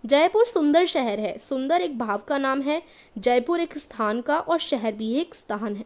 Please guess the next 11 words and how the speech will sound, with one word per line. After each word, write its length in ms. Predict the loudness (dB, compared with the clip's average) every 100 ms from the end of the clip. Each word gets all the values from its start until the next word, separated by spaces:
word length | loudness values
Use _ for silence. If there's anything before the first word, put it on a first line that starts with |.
| -10
स्थान 360 | -10 -6 -6 -6
है। 100 | -8
तो 140 | -8
जयपुर, 440 | -4 -4 -4 -4 -6
शहर 420 | -4 -4 -2 0
और 80 | -2
सुंदर। 460 | -2 -6 -8 -16 -18 -20 -20 _
मेरा 220 | 0 2 2
विद्यालय 480 | 2 2 2 2
सबसे 300 | 0 -2 -4
ऊंचा, 300 | -6 -6 -6